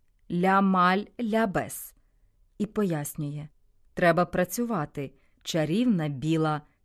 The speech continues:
ля бес». Аліса не розуміє. Знову вимагає покликати чоловіка, адміністратора, викликати зрештою поліцію.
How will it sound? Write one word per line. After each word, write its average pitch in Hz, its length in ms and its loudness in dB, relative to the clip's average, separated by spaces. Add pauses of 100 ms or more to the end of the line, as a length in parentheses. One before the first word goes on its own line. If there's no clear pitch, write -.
ля 156 220 0
бес». 135 460 -8 (540)
Аліса 170 400 0
не 170 140 0
розуміє. 165 640 -2 (720)
Знову 180 500 2
вимагає 175 560 -2
покликати 175 560 -4
чоловіка, 175 680 -6 (240)
адміністратора, 185 1080 0 (300)
викликати 240 600 2
зрештою 175 520 0
поліцію. 180 760 -2